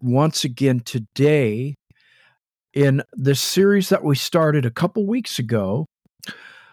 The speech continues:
Cultivating an Attitude of Gratitude. Cultivating an Attitude of Gratitude. This is lesson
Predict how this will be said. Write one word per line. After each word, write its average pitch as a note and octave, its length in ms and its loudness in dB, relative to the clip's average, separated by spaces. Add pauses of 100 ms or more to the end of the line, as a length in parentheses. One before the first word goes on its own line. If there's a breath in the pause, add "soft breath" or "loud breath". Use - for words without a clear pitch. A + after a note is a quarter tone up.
(220 loud breath)
Cultivating D#3 800 2
an C3+ 120 -2
Attitude D3 880 0 (120)
of B2+ 160 -4
Gratitude. A#2+ 840 -2 (640)
Cultivating C#3 880 0 (120)
an A#2 200 -4
Attitude B2+ 840 -2
of A#2 160 -6
Gratitude. C3+ 600 0
This E3 180 0
is B2+ 160 -10 (500 soft breath)
lesson F3 680 2